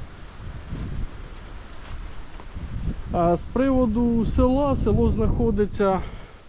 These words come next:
також поблизу Білої церкви, як і інші об'єкти, що я знімав. А село, назву села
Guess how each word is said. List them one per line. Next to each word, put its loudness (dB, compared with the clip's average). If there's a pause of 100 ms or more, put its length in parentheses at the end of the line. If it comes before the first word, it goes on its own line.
(360)
також 2
поблизу 4
Білої 4
церкви, 0 (180)
як 0
і 4
інші 2
об'єкти, 2
що -4
я 6
знімав. 4 (580)
А 4 (120)
село, 4
назву 4
села 2